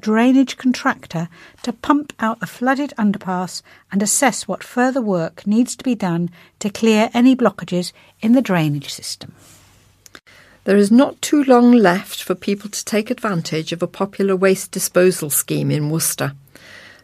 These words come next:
Speaker 2: There are just four weekends left in Worcester City Council's Saturday Skips scheme.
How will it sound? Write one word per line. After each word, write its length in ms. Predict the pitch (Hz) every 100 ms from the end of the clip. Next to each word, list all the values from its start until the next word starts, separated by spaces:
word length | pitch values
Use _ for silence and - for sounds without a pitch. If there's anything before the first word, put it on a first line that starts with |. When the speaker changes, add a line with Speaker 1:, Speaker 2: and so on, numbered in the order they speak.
| -
Speaker 2:
There 120 | 175
are 60 |
just 260 | 170 196 202
four 300 | - 220 240
weekends 580 | 269 262 - 214 220 -
left 340 | 165 165 -
in 120 | 165
Worcester 320 | 170 180 - 196
City 320 | - 208 226
Council's 600 | - 185 151 - 165 -
Saturday 540 | - - 175 - 175 175
Skips 580 | - - 196 - - -
scheme. 540 | - - 143 139 139